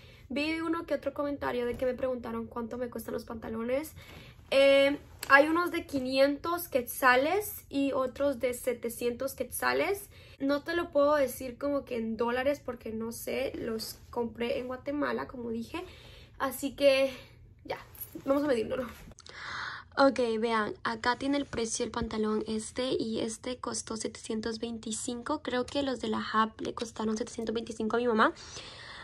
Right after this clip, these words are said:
Así que, ajá. Ok, y acá tenemos este, que este trae esta gran cosa acá como adorno, igual que los demás.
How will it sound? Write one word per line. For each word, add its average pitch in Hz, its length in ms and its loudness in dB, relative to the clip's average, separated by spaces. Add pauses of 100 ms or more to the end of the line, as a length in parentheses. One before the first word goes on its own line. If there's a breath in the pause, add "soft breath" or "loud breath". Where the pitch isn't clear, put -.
(140)
Así 220 400 -4
que, 226 420 -2 (1300 loud breath)
ajá. 220 400 -4 (460)
Ok, 320 220 4 (180)
y 302 60 4
acá 302 240 6
tenemos 302 380 2
este, 247 360 -2
que 247 180 2
este 277 200 0
trae 302 400 4
esta 269 340 -2
gran 233 500 0
cosa 262 400 -2
acá 269 340 0
como 262 280 2
adorno, 240 460 4
igual 269 180 4
que 240 100 -2
los 277 100 2
demás. 247 320 4